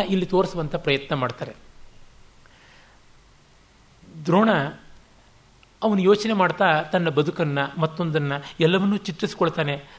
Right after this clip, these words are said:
ತನ್ನ ತಂದೆಗಿದ್ದಂಥ ಒಂದು ಸ್ವಾವಲಂಬನೆ, ಸ್ವಾತಂತ್ರ್ಯ ತನಗಿರಲಿಲ್ಲ ಅಂತ. ಅದು ಯಾಕಿರಲಿಲ್ಲ?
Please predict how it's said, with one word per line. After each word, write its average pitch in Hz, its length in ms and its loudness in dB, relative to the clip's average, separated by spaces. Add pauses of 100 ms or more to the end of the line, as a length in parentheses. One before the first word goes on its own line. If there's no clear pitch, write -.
ತನ್ನ 220 160 4
ತಂದೆಗಿದ್ದಂಥ 214 920 2 (600)
ಒಂದು 175 200 -2
ಸ್ವಾವಲಂಬನೆ, 180 720 4
ಸ್ವಾತಂತ್ರ್ಯ 156 800 0 (240)
ತನಗಿರಲಿಲ್ಲ 151 600 0
ಅಂತ. 113 200 -8 (680)
ಅದು 196 140 0
ಯಾಕಿರಲಿಲ್ಲ? 190 840 2